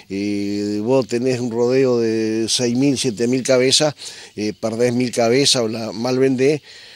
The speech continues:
no te afectan tanto. Pero aquel productor que tiene ochenta, cien cabezas,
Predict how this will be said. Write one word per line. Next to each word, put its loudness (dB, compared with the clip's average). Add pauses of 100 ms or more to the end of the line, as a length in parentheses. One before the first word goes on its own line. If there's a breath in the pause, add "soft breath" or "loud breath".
(120)
no 0
te -2
afectan -2
tanto. -8 (300 loud breath)
Pero 2
aquel 0
productor 0
que -4
tiene -2
ochenta, 0
cien -2
cabezas, 0